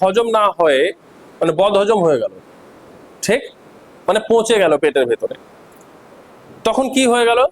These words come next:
সেটা কিন্তু বিষে পরিণত হলো। সে বিষ কিন্তু কোথায় গিয়ে পৌঁছালো? রক্তের মধ্যে। কে বললো এটা? ইয়েস, গুড। ওর জন্য একবার জোরে হাততালি দাও।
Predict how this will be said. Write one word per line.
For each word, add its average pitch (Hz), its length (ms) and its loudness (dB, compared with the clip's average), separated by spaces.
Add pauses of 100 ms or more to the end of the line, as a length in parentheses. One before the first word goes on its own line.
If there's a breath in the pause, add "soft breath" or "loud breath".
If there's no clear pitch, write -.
(220)
সেটা 196 280 0
কিন্তু 208 360 0 (220)
বিষে 196 340 0
পরিণত 185 380 0
হলো। 160 220 0
সে 185 140 -2
বিষ 190 320 -2
কিন্তু 175 280 0
কোথায় 180 260 2
গিয়ে 185 120 2
পৌঁছালো? 202 440 0 (840)
রক্তের 190 380 0
মধ্যে। 127 260 -2 (220)
কে 220 100 0
বললো 233 200 0
এটা? 247 180 -2 (1160)
ইয়েস, - 560 -8 (440)
গুড। 180 200 0 (800)
ওর 165 120 0
জন্য 202 140 2
একবার 202 260 0
জোরে 196 160 2
হাততালি 196 320 -2
দাও। 196 140 0